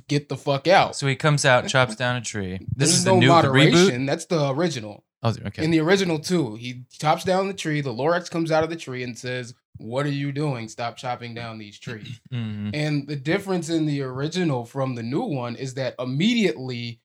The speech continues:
Speaker 1: Onceler, Onceler's a sympathetic character in the, the sequel, which is
Speaker 2: Mm-hmm.
Speaker 1: the new one.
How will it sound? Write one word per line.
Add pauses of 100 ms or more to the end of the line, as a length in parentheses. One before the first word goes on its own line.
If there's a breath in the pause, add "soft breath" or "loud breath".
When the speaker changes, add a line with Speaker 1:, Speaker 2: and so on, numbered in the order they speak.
(200)
Speaker 1:
Onceler, (800)
Onceler's
a
sympathetic
character
in
the,
the
sequel, (140)
which
is
Speaker 2:
Mm-hmm.
Speaker 1:
the
new
one.